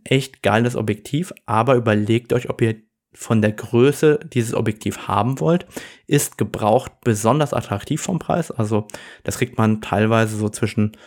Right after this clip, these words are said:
fünf und sechstausend Euro um den Dreh gebraucht. Und es ist optisch nach wie vor ein super Objektiv mit dem Einschwenkkonverter, das macht richtig Spaß. Es ist aber wirklich groß und schwer und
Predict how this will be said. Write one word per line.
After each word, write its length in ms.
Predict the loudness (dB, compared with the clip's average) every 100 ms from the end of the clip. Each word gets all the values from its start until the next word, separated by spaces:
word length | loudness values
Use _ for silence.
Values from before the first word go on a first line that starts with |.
| -20 _
fünf 480 | -8 0 2 0 -2
und 380 | 0 0 0 -6 -8
sechstausend 640 | -2 0 0 0 0 0
Euro 280 | 2 2 2
um 160 | 2
den 160 | 0 0
Dreh 180 | 0 0
gebraucht. 480 | -2 -2 0 0 -4 -18 -20 -20 _ _
Und 320 | 0 2 2
es 120 | -2 -4
ist 280 | -4 -4 -4
optisch 480 | -4 -2 -2 -2
nach 240 | 0 0 0
wie 80 | -2
vor 320 | -4 -4 -2
ein 140 | -2
super 260 | 0 -2 0
Objektiv 540 | 0 -2 -4 -6 -4
mit 100 | -4
dem 140 | -2 0
Einschwenkkonverter, 840 | -2 -2 -2 0 2 2 2 2
das 140 | 0
macht 180 | -2 0
richtig 300 | -2 0 -2
Spaß. 480 | 0 2 2 2 -2 -18 -20 -20 -20 _ _ _
Es 140 | -4
ist 120 | -2
aber 320 | 2 2 2 0
wirklich 480 | 0 -2 -4 -8
groß 340 | -6 0 0 0
und 180 | -6 -4
schwer 380 | 2 2 2 -6 -20 -20 _
und 480 | 0 4 4 4 0